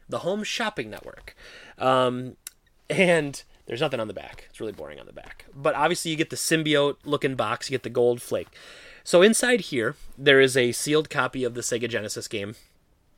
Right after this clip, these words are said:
And then over here, you had, like, a hardcover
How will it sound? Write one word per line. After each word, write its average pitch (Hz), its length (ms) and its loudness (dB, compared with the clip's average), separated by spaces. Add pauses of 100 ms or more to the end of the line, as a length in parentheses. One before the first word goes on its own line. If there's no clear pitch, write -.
(200)
And 139 320 4
then 123 500 2 (260)
over 139 220 4
here, 143 200 6
you 139 120 2
had, 123 260 2
like, 117 220 0
a 120 80 -6
hardcover 160 680 -2